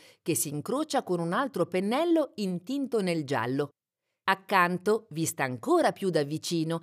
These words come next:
e ancora più grande, c'è la bambola finita e colorata. Non manca proprio niente. I suoi occhi sono neri e scintillanti come una notte stellata,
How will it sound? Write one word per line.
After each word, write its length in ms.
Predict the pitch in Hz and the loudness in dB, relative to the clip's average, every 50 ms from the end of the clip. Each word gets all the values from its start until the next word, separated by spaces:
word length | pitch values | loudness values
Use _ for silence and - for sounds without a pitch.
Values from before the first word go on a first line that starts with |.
| - - - | -8 -12 -6
e 140 | - 147 | -4 -4
ancora 480 | 127 117 120 117 - - 294 277 233 165 | -2 -4 -6 -8 -4 -2 0 2 2 0
più 180 | - 175 214 202 | 0 -2 -6 -4
grande, 680 | 196 277 311 339 381 392 370 349 370 370 - _ _ _ _ | 0 2 2 2 2 0 0 -2 -2 -2 -4 _ _ _ _
c'è 160 | - - 185 | -4 -2 0
la 140 | 160 147 135 | 0 0 0
bambola 500 | 139 160 180 214 202 190 175 175 165 151 | 0 0 0 0 0 2 2 2 2 0
finita 680 | 147 - - 165 160 196 254 285 - - 311 330 320 _ | -2 -2 -4 -2 0 0 0 -2 -2 -2 -4 -4 -4 _
e 180 | - 330 330 330 | -2 -2 -2 0
colorata. 680 | - 339 339 330 311 247 131 117 113 - 143 127 - _ _ _ _ _ _ _ _ _ _ _ - | 2 2 4 4 4 2 0 -2 -6 -8 -10 -10 -10 _ _ _ _ _ _ _ _ _ _ _ -6
Non 280 | 294 285 277 285 285 | -2 0 0 2 2
manca 460 | 277 247 202 175 170 180 180 - 226 | 2 2 2 2 2 0 0 0 -2
proprio 560 | 226 - 262 277 320 359 381 370 - 285 294 277 | -2 0 0 2 2 2 2 0 0 -2 0 2
niente. 640 | 247 220 156 131 127 131 135 - - 151 139 - _ _ _ _ _ - | 2 2 0 0 -2 -6 -6 -2 -4 -4 -4 -4 _ _ _ _ _ -10
I 120 | - 196 170 | -4 -2 -2
suoi 360 | - - 180 170 175 175 175 | 0 2 2 4 4 4 4
occhi 420 | 160 151 - - - - 190 - - | 4 4 2 -2 -8 -8 -8 -8 -6
sono 360 | - - - 254 233 233 220 | -4 -2 0 0 0 0 2
neri 480 | 208 202 233 302 330 339 330 339 339 - | 2 2 2 2 2 2 4 2 2 2
e 260 | - - 233 214 202 | 2 2 4 4 4
scintillanti 1120 | 180 - - 320 339 320 302 - - 269 247 240 233 254 277 339 359 349 - - 262 208 | 4 2 2 2 2 2 2 0 -2 -2 0 0 0 0 0 0 -2 -4 -4 -4 -4 0
come 240 | - 240 226 214 214 | 2 0 2 2 0
una 200 | 208 202 196 185 | -2 0 0 0
notte 360 | 180 196 240 240 - - 220 | 2 2 0 0 0 0 -2
stellata, 760 | 202 - - 196 190 180 156 143 143 151 - - 175 165 165 | 0 0 2 2 4 4 4 4 4 2 0 -2 -4 -4 -4